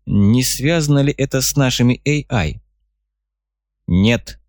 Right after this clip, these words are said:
вмешался в дискуссию Люк, который, оказывается, всё слышал. «Не связано. Эти люди,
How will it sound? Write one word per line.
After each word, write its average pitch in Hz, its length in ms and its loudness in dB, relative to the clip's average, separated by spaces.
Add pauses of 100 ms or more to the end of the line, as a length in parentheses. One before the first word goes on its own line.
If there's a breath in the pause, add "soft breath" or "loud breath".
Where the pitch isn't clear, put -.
(260)
вмешался 113 640 -2
в 101 60 -6
дискуссию 113 520 -2
Люк, 190 320 -4
который, 160 380 -2
оказывается, 165 500 -2
всё 160 220 -2
слышал. 90 480 -2 (320)
«Не 104 240 2
связано. 98 680 0 (400)
Эти 104 260 -4
люди, 110 460 0